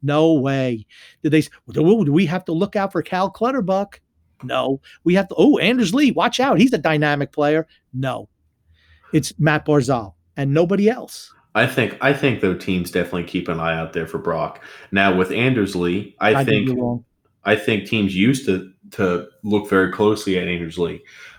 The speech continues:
Speaker 2: but I think they found a way just to continue to drag and drape their bodies over him, tire him out, and don't allow him really get any space. And when you do that, Anders Lee is, is pretty one-dimensional.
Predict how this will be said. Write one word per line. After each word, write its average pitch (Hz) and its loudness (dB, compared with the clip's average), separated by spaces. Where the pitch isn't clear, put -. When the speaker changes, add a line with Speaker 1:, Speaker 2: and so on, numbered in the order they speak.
Speaker 2:
but 104 2
I - 2
think 110 0
they 107 6
found 104 2
a 104 2
way 98 4
just 98 -2
to 95 -6
continue 101 -2
to 87 -2
drag 90 0
and 82 -6
drape 101 0
their 92 0
bodies 95 2
over 85 -2
him, 85 -6
tire 101 2
him 90 -2
out, 90 -2
and 85 -12
don't 92 2
allow 92 2
him 92 0
really 92 2
get 90 -4
any 87 -4
space. - -4
And 92 -2
when 90 0
you 85 -2
do 98 6
that, 92 2
Anders 92 -2
Lee 90 -2
is, - -12
is 95 -8
pretty 95 0
one-dimensional. 92 0